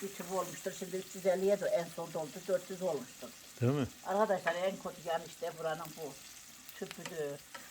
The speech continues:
Speaker 1: Tüpü çok pahalı. Tüp olunca yazın iyi, yazın da. Odunu da, gerçi odunu da parayla alıyor. Yine bir torba odun arkadaşlar mesela, e, kırk liraydı değil mi torbası? Ondan sonra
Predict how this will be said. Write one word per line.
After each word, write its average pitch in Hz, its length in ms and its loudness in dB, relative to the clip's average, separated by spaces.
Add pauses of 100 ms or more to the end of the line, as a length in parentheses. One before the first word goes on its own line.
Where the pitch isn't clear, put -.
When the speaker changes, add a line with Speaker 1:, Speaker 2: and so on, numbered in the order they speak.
(140)
Speaker 1:
Tüpü 196 320 -2
çok 151 240 -4
pahalı. 127 340 -2 (960)
Tüp 233 200 -2
olunca 202 580 6 (640)
yazın 220 340 8
iyi, 220 260 0
yazın 196 400 2
da. 160 140 0 (920)
Odunu 226 420 4
da, 233 60 8
gerçi 196 360 4
odunu 233 380 2
da 196 80 4
parayla 170 480 6
alıyor. 175 260 6 (360)
Yine 240 440 12 (100)
bir 233 120 -4
torba 220 340 8
odun 220 260 4
arkadaşlar 190 680 8
mesela, 208 560 8 (840)
e, 185 180 8 (520)
kırk 247 220 2
liraydı 185 420 8
değil 269 160 12
mi 233 80 0
torbası? 143 560 -2 (320)
Ondan 160 400 -2
sonra 202 300 -4